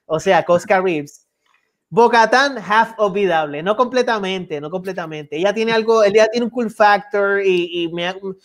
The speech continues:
lo poco que lo vi en otro episodio, chi-, me la vendieron, me la vendieron. Lo-, el resto de los personajes, eh,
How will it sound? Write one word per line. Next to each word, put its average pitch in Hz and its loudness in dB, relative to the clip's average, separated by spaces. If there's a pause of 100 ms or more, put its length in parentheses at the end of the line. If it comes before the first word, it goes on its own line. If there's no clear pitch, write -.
(120)
lo 190 4
poco 226 2
que 247 4
lo 247 6
vi 254 2
en 247 4
otro 247 4
episodio, 233 0
chi-, 220 -10 (240)
me 196 4
la 208 8
vendieron, 190 6
me 160 -2
la 160 4
vendieron. 160 -2 (480)
Lo-, 202 2
el 214 4
resto 262 4
de 294 6
los 277 2
personajes, 262 -4
eh, 185 -20